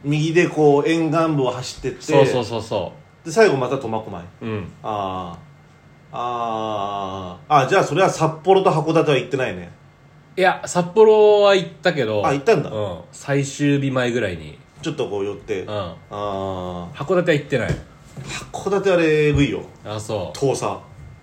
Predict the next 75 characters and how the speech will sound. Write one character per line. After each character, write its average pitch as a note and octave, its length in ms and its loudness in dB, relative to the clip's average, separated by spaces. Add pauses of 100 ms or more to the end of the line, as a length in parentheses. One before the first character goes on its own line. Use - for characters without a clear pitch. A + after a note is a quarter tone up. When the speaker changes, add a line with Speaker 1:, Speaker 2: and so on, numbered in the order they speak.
Speaker 1:
す - 260 -14
ご C3+ 140 0
か A2 60 -2
っ F2+ 40 -6
た。 G2+ 60 -12
ま A2+ 140 -8
あ、 A#2 40 -10
楽 C3+ 120 -2
し - 60 -6
か G2+ 100 -8
っ F#2 40 -14
た F#2+ 80 -12
け F2+ 80 -12
ど。 E2+ 100 -14
Speaker 2:
あ - 20 -14
ー。 F#2 460 -10
Speaker 1:
だ - 880 -20
か F3 40 -4
ら - 20 0
そ F#3+ 120 0
れ A3 100 10
が A3+ 100 4
も F3 180 0
う - 40 -6
ほ F#3+ 160 2
ぼ G#2+ 300 2
四 C3 140 -2
日 - 200 -8
間、 D3+ 180 0
五 D3 160 -2
日 E3 120 0
間 D3+ 180 0
ぐ C#3+ 80 0
ら A#2 80 0
い G#2 40 -2
あ - 20 -6
っ - 40 -10
た - 80 -12
か F#2 80 -12
ら F2 60 -12
ね。 F2 160 -14 (760)
Speaker 2:
う D3 40 -8
ん。 B2 40 -6
Speaker 1:
も G#2 60 -8 (1120)
う G#2+ 60 -16
今 C#3 240 -2
週 C#3 140 -4
は C3 100 0
そ B2+ 120 -6
ん B2+ 40 -10
な B2+ 60 -4
感 B2 140 -6
じ G#2+ 60 -10
で G#2+ 60 -16
す - 80 -18
よ。 F#2 160 -14
僕 G#2 200 -8
は G2 220 -2
も A2 160 -12
う - 20 -12 (320)
北 - 140 -6
海 A2+ 100 -2
道 F#2 160 -6
に F2 180 -12 (960)
尽 - 140 -14
き B2+ 80 -6
る F#2 120 -6
ね。 E2+ 100 -14 (220)
Speaker 2:
な G#2 100 -6
る G#2+ 80 -4
ほ G2+ 100 -4
ど G2 60 -8
ね。 G2+ 200 -12
Speaker 1:
う G#2+ 80 -10
ん。 F#2+ 200 -10